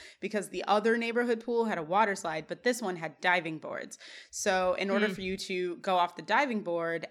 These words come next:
Speaker 1: at, um, in summer camp, like, in order for you to be allowed, you had to take a swim test where you had to swim the length of the pool,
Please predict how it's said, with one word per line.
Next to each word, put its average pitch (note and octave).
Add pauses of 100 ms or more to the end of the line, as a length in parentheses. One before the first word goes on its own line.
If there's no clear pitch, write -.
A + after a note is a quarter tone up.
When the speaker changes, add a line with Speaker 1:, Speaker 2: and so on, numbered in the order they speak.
Speaker 1:
at, E3 (420)
um, E3+ (280)
in G3
summer G#3
camp, E3
like, E3
in F#3
order F3
for F3
you F3+
to E3+
be E3+
allowed, D#3+
you E3+
had E3
to E3
take E3+
a -
swim E3+
test G3
where E3+
you E3+
had E3
to F3
swim E3
the D#3+
length D#3+
of D#3+
the E3
pool, D#3+